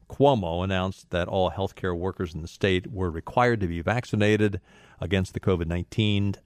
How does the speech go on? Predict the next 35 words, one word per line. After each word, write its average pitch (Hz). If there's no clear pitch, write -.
uh, 85
vaccine 95
by 87
September 92
the 82
twenty-seventh. -
You 127
know, 127
I 165
heard, 127
uh, 107
another 113
story 107
today 98
that 95
these, 120
there 117
are 107
a 104
number 123
of 98
places 117
that 95
think 123
they're 107
gonna 98
have 98
to 101
be 95
mandated, 107
um, 90
that, 98
that 98
the 92
employees, 104